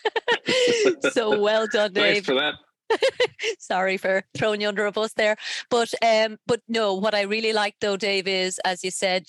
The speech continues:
Speaker 1: you have extraordinary, uh, career in loyalty.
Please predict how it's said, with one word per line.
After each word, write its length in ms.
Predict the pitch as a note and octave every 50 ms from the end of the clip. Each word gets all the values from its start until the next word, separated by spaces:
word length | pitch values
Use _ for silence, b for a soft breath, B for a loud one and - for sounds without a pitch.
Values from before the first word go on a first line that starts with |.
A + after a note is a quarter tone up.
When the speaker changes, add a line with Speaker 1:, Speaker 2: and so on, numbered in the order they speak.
| -
Speaker 1:
you 180 | - G3 F#3 F#3
have 200 | F3+ F3+ F3+ E3+
extraordinary, 960 | F#3 - - - - G3+ G3+ A3 G#3 A3+ G#3 G3 F#3+ F#3 F3+ F3+ F3 F3 F3+ -
uh, 180 | F3 F3 E3+ F3+
career 440 | - - F#3 F3 F#3 F3+ F#3+ F3+
in 100 | F#3 F3+
loyalty. 580 | F3+ F3+ F3+ F#3+ F#3 F#3 - - A3+ A#3+ C#4+ F4